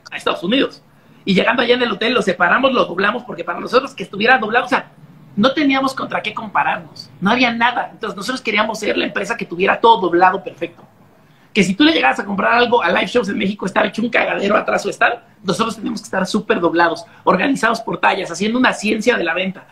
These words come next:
Ok, ¿cómo se vende? ¿Qué hace el público? ¿Cómo lo toma? ¿Qué hace después de que lo toma? ¿Dónde te roba? ¿En qué puntos te roba? Ok, ¿cómo se lo pides de regreso? ¿Cómo lo regresas? ¿Cómo lo vuelves a doblar? Entonces tiene que haber atrás tiradores y doblador, ta-,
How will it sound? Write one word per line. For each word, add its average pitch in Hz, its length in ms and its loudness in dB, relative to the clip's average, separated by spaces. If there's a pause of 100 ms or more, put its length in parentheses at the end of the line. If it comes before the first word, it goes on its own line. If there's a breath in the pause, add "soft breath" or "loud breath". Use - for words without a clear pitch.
(200 loud breath)
Ok, 196 180 4 (100)
¿cómo 254 160 0
se 226 120 0
vende? 208 260 2
¿Qué 233 100 2
hace 214 140 0
el 202 80 -2
público? 214 320 -2
¿Cómo 247 120 6
lo 233 140 2
toma? - 400 0 (320 soft breath)
¿Qué 247 100 4
hace 262 180 0
después 233 220 -4
de 233 60 -8
que 220 80 -4
lo 180 100 0
toma? 214 200 2
¿Dónde 240 240 0
te 196 140 -4
roba? 214 240 0
¿En - 80 -4
qué 185 100 -4
puntos 240 400 -4
te 196 100 0
roba? 208 360 4 (200 loud breath)
Ok, 202 140 4 (100)
¿cómo 262 160 2
se 247 120 2
lo 196 120 -2
pides 240 280 4
de 208 100 0
regreso? 185 440 0
¿Cómo 247 160 0
lo 254 100 4
regresas? 214 260 -2
¿Cómo 240 160 0
lo 226 80 2
vuelves 220 260 0
a 180 60 0
doblar? 196 440 -2 (180 soft breath)
Entonces - 180 0
tiene 269 160 2
que 247 80 4
haber 214 120 2
atrás 220 260 0
tiradores 214 440 0
y - 20 -2
doblador, 170 480 2
ta-, - 300 -2